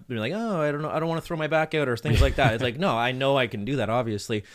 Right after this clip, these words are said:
Speaker 1: So there's a time and place for the gym where we can, we can put our body and almost simulate these things that might
Speaker 2: Yeah.
Speaker 1: show up in our life. But I think the, the biggest thing is, um,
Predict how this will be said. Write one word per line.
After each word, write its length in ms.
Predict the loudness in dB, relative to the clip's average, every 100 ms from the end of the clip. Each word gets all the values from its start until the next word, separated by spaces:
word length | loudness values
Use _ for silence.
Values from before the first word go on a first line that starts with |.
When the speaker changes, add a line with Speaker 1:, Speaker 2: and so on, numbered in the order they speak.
| -18 -2
Speaker 1:
So 140 | 2
there's 200 | 4 2
a 60 | 2
time 220 | 0 0
and 100 | 0
place 200 | 0 0
for 100 | -2
the 80 | -4
gym 260 | -2 -2
where 120 | 0 0
we 120 | -2
can, 360 | -4 -8 -8
we 100 | -8
can 140 | -8 -6
put 140 | -2
our 60 | 0
body 340 | 2 2 2 0
and 180 | -2
almost 380 | -4 -4 -4 -6
simulate 420 | -6 -4 -2 -2 -2
these 200 | -6 -6
things 220 | -6 -4
that 120 | -4
might 160 | -2 -4
Speaker 2:
Yeah. 60 | -2
Speaker 1:
show 120 | -4
up 100 | -4
in 60 | -6
our 100 | -2
life. 220 | -2 -4 -8 -10 0
But 100 | 0
I 60 |
think 200 | 0 -2
the, 220 | -2 -2 -4 -18 _
the 120 | -8 0
biggest 400 | 2 4 2 0
thing 180 | -2
is, 260 | -2 -2 -8 -16 -4
um, 320 | -2 -2 -4